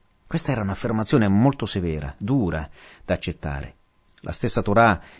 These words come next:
era quella che avrebbe condannato la loro incoerenza. Mosè infatti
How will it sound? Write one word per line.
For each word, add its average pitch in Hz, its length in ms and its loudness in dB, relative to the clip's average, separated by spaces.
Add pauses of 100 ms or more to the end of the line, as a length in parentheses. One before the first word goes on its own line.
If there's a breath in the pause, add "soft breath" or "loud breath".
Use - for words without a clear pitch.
era 104 160 -4
quella 143 180 0
che 117 140 2
avrebbe 113 320 4
condannato 147 580 2
la 113 100 4
loro 139 220 6
incoerenza. 107 960 2 (1160)
Mosè 170 220 6
infatti 110 640 2